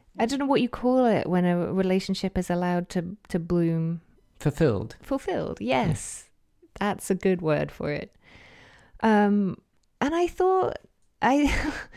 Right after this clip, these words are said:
Speaker 1: <laughs> the thing that came to my mind when I read this is Dolly Parton's song, The Coat of Many Colours. And it's about this kid whose mum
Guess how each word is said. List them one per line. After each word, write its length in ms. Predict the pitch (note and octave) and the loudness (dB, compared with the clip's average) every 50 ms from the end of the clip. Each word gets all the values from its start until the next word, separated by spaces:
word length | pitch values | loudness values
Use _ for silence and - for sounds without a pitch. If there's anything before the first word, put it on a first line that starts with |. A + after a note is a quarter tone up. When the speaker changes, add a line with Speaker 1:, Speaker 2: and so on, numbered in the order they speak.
| - - | -20 -20
Speaker 1:
<laughs> 260 | - - - - - | -20 -20 -20 -10 0
the 120 | A#3 C#4 D4+ | 0 0 2
thing 280 | - F#4 F4+ F#4+ G4 | 2 2 0 2 0
that 120 | G4 - - | 0 -2 0
came 220 | - C4+ A#3+ A#3+ | 0 2 2 2
to 100 | - A3 | 2 2
my 140 | G3+ G3 F#3+ | 2 2 2
mind 320 | F#3 F3+ E3+ D#3+ D#3+ D#3+ | 2 2 2 0 0 -2
when 160 | E3+ D#3+ E3 | -4 -4 -4
I 80 | E3 E3+ | -4 -2
read 280 | E3+ E3+ - - F#3 - | -2 -4 -4 -6 -6 -6
this 440 | - - D#3+ C#3+ - - - - - _ | -6 -6 -6 -8 -10 -16 -20 -20 -10 _
is 540 | - F#3+ F3+ F3+ F3 F3 E3+ F3+ F#3+ - - - - _ _ - | 0 2 2 2 2 0 0 -2 -6 -10 -14 -18 -20 _ _ 0
Dolly 240 | - G#3+ G#3+ G#3 G#3 | 0 2 2 2 0
Parton's 420 | - A3 G#3 G3+ - - F#3+ F#3+ - | 2 2 2 2 2 2 0 0 0
song, 300 | - F#3+ F#3+ G3+ G#3 G3+ | 0 0 2 2 2 0
The 60 | G3 | 0
Coat 280 | G3 - A3+ G3+ - - | -2 -2 0 0 0 0
of 100 | F#3+ - | 0 0
Many 240 | F#3+ F3 F#3+ F#3 - | 0 0 0 -2 -2
Colours. 540 | - - F3+ F3+ G#3 A3 A#3+ - - - - _ _ _ - - - - F3 F#3 - - - _ _ - _ - - - | -2 -4 -2 -2 -2 -2 -4 -6 -10 -18 -20 _ _ _ -20 -20 -20 -20 -20 -20 -20 -20 -20 _ _ -20 _ -14 -4 0
And 340 | G#3 G3+ G3+ G3+ G3+ G#3 - - | 2 2 4 4 2 2 2 0
it's 200 | G#3 - - - - | -2 -4 -4 -4 -2
about 640 | G3 F#3 - F#3 F#3 F#3 F#3 F#3 F#3 F#3 - - | -2 -2 0 0 0 2 2 2 2 0 0 -2
this 180 | F3+ F3+ - - | -2 -4 -4 -4
kid 600 | - - - - A#3 A3+ A3 G#3+ G#3+ G#3 G3+ G3 | -12 -16 -10 -4 -2 0 2 2 2 0 0 -2
whose 400 | F#3 D#3+ F3 E3+ E3+ E3+ E3 E3+ | -2 0 2 2 2 2 2 2
mum 600 | F3 F3 F3+ F3+ F3+ F3+ F3+ F3+ F3 F3 - - | 2 2 4 4 4 2 2 2 2 0 0 -2